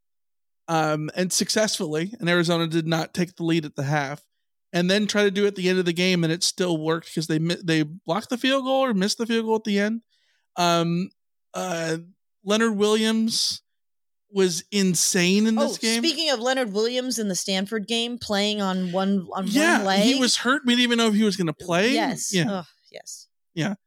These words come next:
Speaker 2: Uh, okay, I'm
Speaker 1: Stanford and this Arizona game are peak Leonard
Speaker 2: Uh,
Speaker 1: Williams.
Speaker 2: Yes, and I, and that's, now that you bring it up, Leonard Williams in this game was absolutely, as the Brits say,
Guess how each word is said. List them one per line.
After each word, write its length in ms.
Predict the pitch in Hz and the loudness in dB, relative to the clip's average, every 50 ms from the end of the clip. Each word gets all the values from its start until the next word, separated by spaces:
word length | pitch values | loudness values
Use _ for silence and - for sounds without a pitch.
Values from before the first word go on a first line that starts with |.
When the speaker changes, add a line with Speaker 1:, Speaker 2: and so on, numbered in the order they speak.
| _ _ _ _ _ _ _ _ - - | _ _ _ _ _ _ _ _ -10 -4
Speaker 2:
Uh, 320 | 226 220 214 214 226 226 220 - | 0 0 2 2 2 0 0 0
okay, 180 | 269 269 294 254 | 0 2 2 2
I'm 140 | 269 302 269 | 2 2 0
Speaker 1:
Stanford 220 | - 320 302 285 285 | 0 0 0 2 2
and 320 | 254 233 226 220 214 226 226 226 | 2 2 2 2 0 -2 -6 -4
this 220 | 202 220 202 - | -2 -2 0 2
Arizona 400 | 220 208 208 190 190 190 180 180 | 2 2 2 2 2 0 0 0
game 220 | 170 170 165 156 151 | 0 0 0 0 0
are 60 | 147 | -2
peak 360 | 143 - - 190 175 - - | -4 -2 -2 -2 -2 -2 -2
Leonard 220 | 165 151 151 165 160 | -2 -2 0 -2 -4
Speaker 2:
Uh, 40 | - | -4
Speaker 1:
Williams. 520 | 156 147 147 131 - - - - - - _ _ _ _ _ | -6 -10 -10 -12 -14 -16 -18 -20 -20 -20 _ _ _ _ _
Speaker 2:
Yes, 460 | 262 226 220 294 269 254 247 - - 254 196 214 190 _ _ _ _ - | -12 -4 -2 0 2 2 0 0 -4 -6 -6 -10 -14 _ _ _ _ 0
and 160 | 254 240 247 | 0 2 2
I, 80 | 262 | 0
and 120 | 233 247 233 | 0 0 0
that's, 240 | 254 277 269 - - | 0 0 0 -2 -4
now 220 | 240 240 233 262 | -2 0 0 0
that 120 | 254 277 | 0 -2
you 100 | 262 269 | -2 -4
bring 240 | 254 202 240 247 240 | -2 -2 -2 0 0
it 80 | 240 233 | 2 2
up, 220 | 208 180 180 185 - | 2 2 0 -2 -2
Leonard 300 | 202 214 214 233 233 220 | 0 0 0 0 0 0
Williams 500 | 220 220 214 208 208 208 202 - - - - - - | 0 2 2 2 0 0 -2 -4 -6 -8 -14 -12 -6
in 160 | - 220 220 | -4 -2 0
this 160 | 214 208 202 - | 0 0 0 0
game 400 | - 190 180 180 180 185 180 175 | 0 0 0 0 -2 -4 -4 -2
was 240 | 170 185 170 156 - - | -2 -2 -2 -2 -2 0
absolutely, 960 | 196 196 202 185 - - 202 185 185 180 180 - 98 180 175 170 160 160 - _ _ _ _ _ - | 2 2 2 0 -2 -4 -2 -2 -2 -2 -2 -2 -2 -2 -2 -2 -4 -6 -8 _ _ _ _ _ -4
as 160 | 196 196 165 | -2 -2 -2
the 100 | 160 185 | -2 -4
Brits 240 | 170 - 190 185 - | -2 -2 -4 -4 -4
say, 320 | - - - 175 165 160 | -4 -4 -2 -2 -2 -2